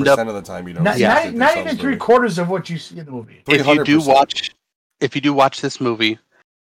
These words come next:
Speaker 1: and you're curious about Ghost Adventures, the main character of this movie, the guy in the black jacket, is exactly what Zach is like
Speaker 2: Zach
Speaker 1: on the
Speaker 2: Ba-,
Speaker 1: T V
Speaker 2: Zach
Speaker 1: show.
Speaker 2: Baggins is Lance Preston.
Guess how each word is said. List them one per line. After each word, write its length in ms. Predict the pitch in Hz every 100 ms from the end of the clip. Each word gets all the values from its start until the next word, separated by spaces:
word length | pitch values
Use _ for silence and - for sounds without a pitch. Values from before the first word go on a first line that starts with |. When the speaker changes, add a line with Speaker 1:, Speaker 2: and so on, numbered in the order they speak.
| _ -
Speaker 1:
and 160 | 127 117
you're 160 | 117 113
curious 500 | - - 214 185 120
about 180 | 117 110
Ghost 240 | - 113 -
Adventures, 560 | 113 113 107 120 107
the 80 | -
main 340 | 123 117 123
character 440 | 139 127 117 - 131
of 80 | 123
this 180 | 131
movie, 380 | 139 135 131 135 _ - - _
the 80 | 120
guy 240 | 113 107
in 100 | 107
the 80 | 107
black 320 | 104 110 107
jacket, 480 | - 113 107 - 127 _ _ _ _ _ -
is 300 | 127 113 117 -
exactly 1300 | 135 131 131 113 113 131 135 - - 120 107 101 _ _ _ _ _ _ -
what 280 | 117 117
Zach 340 | 107 104 110 -
is 140 | 104
like 460 | 117 104 101 - - 117
Speaker 2:
Zach 220 | 113 139
Speaker 1:
on 60 | 120
the 60 |
Speaker 2:
Ba-, 80 | 113
Speaker 1:
T 80 | -
V 60 | 139
Speaker 2:
Zach 300 | 131 156 170
Speaker 1:
show. 40 |
Speaker 2:
Baggins 600 | 147 147 143 143 139 120
is 300 | 110 127 107
Lance 300 | 110 113 107
Preston. 500 | - 101 87 - 76